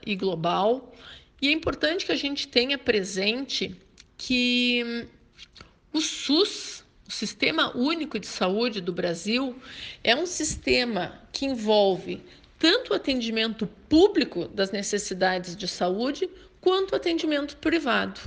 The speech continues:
Todo o sistema é um só. E a gente tá vendo que a maior parte do atendimento das necessidades da população vai se dar através do sistema público,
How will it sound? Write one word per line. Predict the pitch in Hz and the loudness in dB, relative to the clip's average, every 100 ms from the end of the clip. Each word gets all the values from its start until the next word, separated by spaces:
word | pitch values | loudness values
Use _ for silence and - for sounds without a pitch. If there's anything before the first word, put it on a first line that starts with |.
| - - - - - _ _ | -14 -18 -20 -20 -20 _ _
Todo | 359 392 466 311 220 | 4 6 4 2 -2
o | 240 | -4
sistema | - 226 - - 226 254 285 320 - - | -6 -8 -4 0 2 2 -2 -6 -10 0
é | 285 | 0
um | 302 381 | 0 -4
só. | - - 202 202 - - _ - - - - - - _ _ - | 0 2 2 0 -14 -20 _ -20 -20 -20 -20 -20 -20 _ _ 2
E | 392 | 2
a | |
gente | 440 554 - | 4 -2 0
tá | - | 0
vendo | 269 233 262 381 392 196 - - - | 2 2 2 2 -2 -4 -4 -14 -2
que | 254 | 0
a | |
maior | 247 240 254 392 - | 2 0 0 -2 -4
parte | - 254 311 392 - | 0 0 2 -2 -2
do | 208 | -2
atendimento | 214 226 208 196 208 269 359 285 | -2 -4 -4 -2 0 0 0 -2
das | 226 | -2
necessidades | 220 208 202 190 185 196 208 | -4 -6 -6 -4 0 0 0
da | 196 | -6
população | 180 - 185 185 240 285 302 | -6 -4 -4 0 0 0 -6
vai | 214 208 - - | -6 -4 -2 -2
se | - - 247 | -4 -6 -6
dar | 196 196 214 330 349 - - | -2 2 2 0 -4 -10 -8
através | 240 - 240 233 247 262 | -8 -6 -2 0 0 -2
do | 285 | -8
sistema | - 302 - 269 294 | -6 -6 -4 -4 -2
público, | 427 427 440 453 392 - | 2 6 8 6 -2 -4